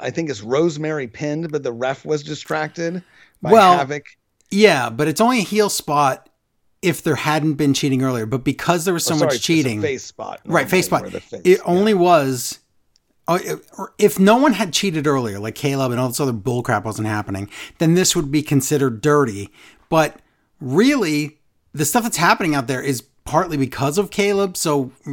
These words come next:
Speaker 2: so it's
Speaker 1: Yeah.
Speaker 2: okay. It's all right.
Speaker 1: It is. I mean, I still don't like it, but it is.
Speaker 2: No, it doesn't make sense.
Speaker 1: But it also, I guess, you know, it does make, uh,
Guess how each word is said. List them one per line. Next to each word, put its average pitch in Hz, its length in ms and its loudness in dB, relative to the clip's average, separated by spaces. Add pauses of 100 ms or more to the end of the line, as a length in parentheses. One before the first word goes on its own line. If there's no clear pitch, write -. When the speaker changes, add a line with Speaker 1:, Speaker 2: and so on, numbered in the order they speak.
(360)
Speaker 2:
so 165 220 -2
it's 156 120 2
Speaker 1:
Yeah. 151 60 2
Speaker 2:
okay. 113 360 -6 (200)
It's 139 140 -8
all 123 80 -2
right. - 200 -10 (640)
Speaker 1:
It 226 120 4
is. 180 340 2
I 170 80 -8
mean, 160 240 -8 (300)
I - 40 -16
still 160 220 -6
don't 117 160 -6
like 110 240 -4
it, 113 100 -8
but 110 120 -8
it 107 140 -10
is. 87 420 -12
Speaker 2:
No, 147 400 0
it 143 80 -6
doesn't 139 200 0
make 113 140 -4
sense. 101 460 -10
Speaker 1:
But 226 180 0
it 214 140 0
also, 185 400 -4
I 151 100 -6
guess, 147 640 -10
you 151 160 -10
know, 131 180 -8
it 135 120 -8
does 131 300 -6
make, 127 400 -12 (160)
uh, - 180 -20